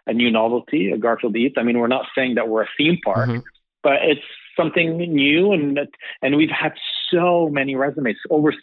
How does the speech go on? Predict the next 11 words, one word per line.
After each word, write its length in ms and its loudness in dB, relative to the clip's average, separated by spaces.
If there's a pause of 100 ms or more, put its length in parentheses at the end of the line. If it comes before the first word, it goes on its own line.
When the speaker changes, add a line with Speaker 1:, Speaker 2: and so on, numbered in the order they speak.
(200)
Speaker 1:
two 140 4
hundred 320 2
and 220 0
sixty 440 0
resumes 580 2 (440)
from 160 4
London 340 4
alone 320 2
looking 300 -2
for 100 2
jobs. 440 0